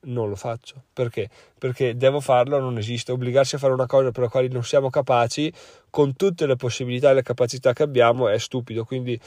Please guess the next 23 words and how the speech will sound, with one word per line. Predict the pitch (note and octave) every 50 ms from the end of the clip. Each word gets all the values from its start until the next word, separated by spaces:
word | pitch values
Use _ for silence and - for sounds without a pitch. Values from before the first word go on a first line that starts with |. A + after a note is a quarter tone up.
| - - _ _ _ _ _ _
più | - D#3 C#3+
che | -
altro | C#3 B2 B2 B2 C3 C3
bisogna | B2 A#2 B2 C3
virare | B2 A#2+ B2+ B2+ B2 A#2 A#2 A#2+ A#2+ B2+
sul | A#2 - - B2 A#2+ A#2 A#2 A#2 A#2 A2+ A2 A2
"se | - - - B2 A2+ G#2
posso | - - C#3+ C3+ - - C3
farlo, | B2 - C3+ C3 C3+ C3+ C3+
se | B2+ - C3+
è | C3
nelle | C3 B2+ B2+
mie | C3 C#3 C3 B2+
corde, | - C3 B2+ B2+ B2+ C3
se | B2 - B2+
è |
nelle | B2 B2
mie | B2 B2 A#2+ A#2+
volontà, | A#2+ B2 C#3 D#3 E3 - B2+ A#2 A#2
lo | B2+ B2+
faccio, | - - G2+ F#2+ - - -
se | A#2+ - - B2
no | A2+ G#2 G2+ A2 A2+ A2